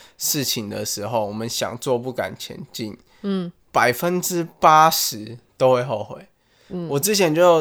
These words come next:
Speaker 1: 听过有人讲过一句话：你不一定会因为你做了哪一件事情而感到后悔，但你很有可能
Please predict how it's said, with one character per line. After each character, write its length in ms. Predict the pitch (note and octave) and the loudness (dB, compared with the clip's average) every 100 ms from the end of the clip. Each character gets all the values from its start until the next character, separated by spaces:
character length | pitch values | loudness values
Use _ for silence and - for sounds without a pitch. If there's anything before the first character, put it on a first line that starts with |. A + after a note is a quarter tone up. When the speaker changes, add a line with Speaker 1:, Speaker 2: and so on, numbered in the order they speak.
| B2 - | 0 -6
Speaker 1:
听 280 | D#3+ D#3+ | -4 -2
过 200 | D#3+ D3 | 2 2
有 60 | A2+ | 2
人 180 | G2+ G#2+ | 0 -4
讲 220 | G#2 G#2+ | -8 -8
过 180 | B2 A2 | -6 -6
一 80 | G#2+ | -6
句 160 | A2+ | -10
话： 300 | A2 - - - | -8 -8 -8 -8
你 140 | B2+ | -8
不 280 | A#2+ G3+ F3+ | -4 0 0
一 80 | C#3+ | -2
定 200 | D#3+ D#3 | -4 -2
会 220 | D#3 C3 | -2 -4
因 220 | C3+ C#3 | -4 -2
为 120 | C3 | -2
你 200 | A2+ A2+ - | -2 -10 -10
做 280 | C#3+ A#2+ | -4 -4
了 100 | G#2+ E2+ | -4 -8
哪 200 | G2 G2+ | -10 -8
一 20 | |
件 220 | A#2+ A#2 | -8 -6
事 240 | - A#2+ G#2+ | -8 -10 -10
情 180 | - - | -12 -12
而 100 | G#2+ | -14
感 220 | - - | -10 -10
到 160 | - G#2 | -8 -8
后 220 | - G#2 | -6 -8
悔， 180 | - - - - - _ | -10 -14 -14 -20 -20 _
但 240 | F3 E3 | 2 2
你 80 | B2+ | 0
很 400 | - - A#2+ C3+ | -6 -6 -4 2
有 160 | D#3 D#3 | 2 2
可 240 | - A2+ | -2 -8
能 180 | - | -10